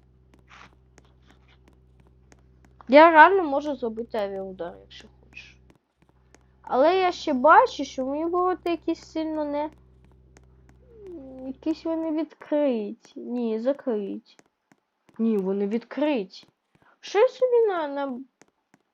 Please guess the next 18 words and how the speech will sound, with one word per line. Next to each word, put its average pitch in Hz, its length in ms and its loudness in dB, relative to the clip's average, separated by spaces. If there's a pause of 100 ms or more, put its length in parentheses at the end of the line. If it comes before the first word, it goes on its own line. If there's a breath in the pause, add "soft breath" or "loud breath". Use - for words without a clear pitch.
(1300)
я 294 200 4
тільки 415 260 -2
що 320 200 -6
подумала, 370 340 4
що 277 160 -8
вони 302 220 -2
за-, 269 300 0 (120)
по-, 269 280 0
такі, 254 520 -4 (840 soft breath)
не 208 280 -8
зламані. 208 600 -4 (340)
А, 302 440 0
так 220 220 -8
вони 277 180 -6
зламані, 311 380 -2
хтось - 320 -10
їх 277 120 -8
виламав. 196 480 -6